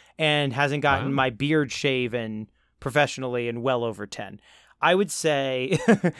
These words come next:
Speaker 1: with, with those credentials under, under my bailiwick, I would say a young barber, I would be more skeptical if they were disheveled, but an older
Speaker 2: Mm.
Speaker 1: barber gets away with it for me.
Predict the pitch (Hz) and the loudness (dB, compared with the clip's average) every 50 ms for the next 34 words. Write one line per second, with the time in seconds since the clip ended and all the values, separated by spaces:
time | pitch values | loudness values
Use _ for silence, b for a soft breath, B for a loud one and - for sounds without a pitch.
0 | B B B 151 165 - - - 170 120 170 151 117 - - 131 131 175 208 196 | B B B 2 2 2 0 -4 0 0 0 0 0 -4 -10 0 2 4 6 6
1 | 202 - - 160 160 139 135 131 120 - 131 131 127 107 120 131 127 120 120 123 | 4 2 2 0 2 2 2 -2 -2 -4 -4 -4 -4 -4 -6 -6 -6 -6 -6 -8
2 | - - 147 139 131 131 127 123 117 117 104 120 117 110 110 110 113 117 139 - | -8 -6 -6 -4 -2 -2 -2 -2 -2 -2 0 0 0 0 0 0 -2 -2 -2 -4
3 | - B B B B B - 208 208 196 190 180 147 - - - 156 143 139 135 | -8 B B B B B 2 4 4 6 4 4 2 0 0 2 2 4 4 2
4 | 135 131 131 123 - b b b b b b b 160 156 139 135 131 151 160 165 | 2 0 -2 -4 -6 b b b b b b b 0 0 0 -2 0 2 4 4
5 | 170 175 175 185 202 208 208 202 _ - 156 175 180 185 185 208 220 233 254 247 | 4 2 0 0 -2 -2 -4 -6 _ 0 2 4 4 4 4 2 0 0 -2 -6
6 | _ _ _ _ _ _ _ _ _ _ _ _ _ _ _ _ - 151 151 151 | _ _ _ _ _ _ _ _ _ _ _ _ _ _ _ _ 2 2 2 4
7 | 147 151 127 117 156 151 143 139 135 135 139 - - 135 135 135 135 131 - - | 2 0 -2 -4 -4 -4 -4 -4 -6 -6 -8 -8 -4 -2 -2 -2 -2 -4 -6 -2
8 | - 143 135 - - 131 - 131 123 123 120 - 135 127 120 117 110 101 107 - | -2 -2 -2 -2 -8 -6 -4 -2 -2 -2 -4 -4 -6 -6 -4 -6 -8 -8 -12 -6
9 | - 131 117 101 101 101 - - - - _ _ _ _ _ _ 139 139 139 139 | -4 -4 -4 -4 -6 -8 -10 -12 -16 -20 _ _ _ _ _ _ -4 -2 -2 -2
10 | 143 147 151 135 143 139 120 101 127 120 113 120 101 117 113 110 107 - 127 117 | 0 -2 -2 0 0 -2 0 0 -2 -2 -2 -2 -2 -4 -4 -4 -6 -8 -10 -10
11 | - - 113 110 104 104 110 110 104 - 101 - - - 110 110 107 - 110 104 | -8 -10 -10 -8 -8 -8 -8 -10 -12 -14 -16 -16 -14 -16 -14 -14 -14 -16 -18 -20
12 | - | -20